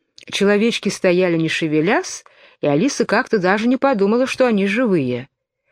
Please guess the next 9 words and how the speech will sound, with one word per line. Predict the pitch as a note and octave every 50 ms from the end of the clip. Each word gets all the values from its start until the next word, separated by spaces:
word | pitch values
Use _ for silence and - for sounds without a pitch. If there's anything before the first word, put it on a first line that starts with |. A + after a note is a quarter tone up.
| - - - - - - -
Она | - E3+ G#3+ B3+ D4+
решила | C#4+ C4 - - C#4+ C#4 C4+ B3
обойти | - - - F#3 G#3+ G#3+ A3 G#3 - - D4 D4+
их | C4+ - A#3+
и | A3+
проверить, | - A3+ A#3+ C4 A#3+ G#3+ F#3 D3 C#3+ C3+
действительно | C3 C#3 F3 - - - G3+ C#4 D#4+ D#4+ - C4+ B3+ A#3 A3+
ли | G#3 G3+ G#3
двоин | E3 D#3+ F3+ E3+ G#3 A#3+ A#3 F#3 E3 D#3 C#3+ C#3 B2